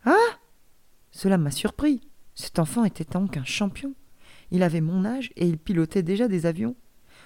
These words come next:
Je me suis dit que ses parents devaient être très riches. La nuit tombait, et je trouvais qu'il commençait à faire froid. Il le ressentit et me demanda si j'avais froid.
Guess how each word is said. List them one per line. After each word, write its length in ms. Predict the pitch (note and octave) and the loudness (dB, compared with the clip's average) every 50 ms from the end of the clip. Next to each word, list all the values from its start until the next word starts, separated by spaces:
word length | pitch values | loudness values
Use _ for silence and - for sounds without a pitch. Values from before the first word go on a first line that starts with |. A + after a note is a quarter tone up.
| - - - | -20 -14 -4
Je 120 | - F3+ | 0 2
me 100 | F3 D#3+ | 2 2
suis 180 | D#3 - - D#3 | 2 -2 -6 -6
dit 140 | E3 G3+ | -6 -6
que 100 | - - | -4 -4
ses 140 | D#3 - E3+ | -4 -2 -2
parents 300 | D#3 - E3 D#3+ F3+ G#3 | -2 -2 -2 -2 0 0
devaient 240 | F#3+ E3+ D3+ D#3+ D#3 | 0 0 0 -2 -2
être 300 | - G#3+ A3 - - F#3+ | -2 -2 -4 -4 -6 -8
très 340 | - - - - - C#4 C#4+ | -8 -6 -6 -4 -2 -2 -2
riches. 460 | C4 B3+ C#4 B3+ - - - - - - _ _ _ _ _ _ _ _ _ _ _ _ _ _ _ _ _ | -2 -2 -4 -6 -6 -8 -10 -16 -20 -20 _ _ _ _ _ _ _ _ _ _ _ _ _ _ _ _ _
La 140 | - E3 E3 | 0 2 4
nuit 200 | E3+ F3+ G#3+ A3+ | 4 4 4 2
tombait, 380 | - - D3+ D3+ D3 E3+ G3 G#3 - - _ - - - - - | 0 -2 -6 -4 -4 -6 -6 -8 -12 -18 _ -20 -20 -20 -8 -2
et 60 | E3 | 0
je 80 | E3 F#3 | 2 2
trouvais 280 | F#3 - G3+ G3 C4+ D4+ | 2 0 -2 -6 -6 -6
qu'il 180 | - B3+ A3+ | -8 -10 -8
commençait 420 | - - B3+ A#3+ A#3 A#3+ - - D4 | -2 0 0 0 0 0 -2 -2 -4
à 60 | C#4 | -2
faire 200 | - - F#3+ - | -2 -4 -4 -6
froid. 280 | - - - D#3 C#3+ - - - - - - - - - - - - - - | -6 -12 -10 -10 -10 -12 -16 -20 -20 -20 -20 -20 -20 -20 -20 -20 -18 -10 -4
Il 120 | E3+ F3+ | -2 0
le 80 | F3+ F#3 | 0 0
ressentit 480 | F3+ A3 G#3+ - G3 F3+ E3+ - B3+ | 0 0 -2 -2 -4 -6 -4 -2 -2
et 20 | B3+ | 0
me 120 | A3 F3+ | 0 0
demanda 380 | D#3 D#3+ F3 E3+ E3+ E3+ F#3 G3+ | 0 0 0 0 0 0 -2 -4
si 140 | G3 - E3 | -6 -6 -4
j'avais 220 | D#3 D#3 D3 D#3 | -4 -4 -4 -6
froid. 260 | D3 - - - D3+ | -8 -10 -12 -14 -14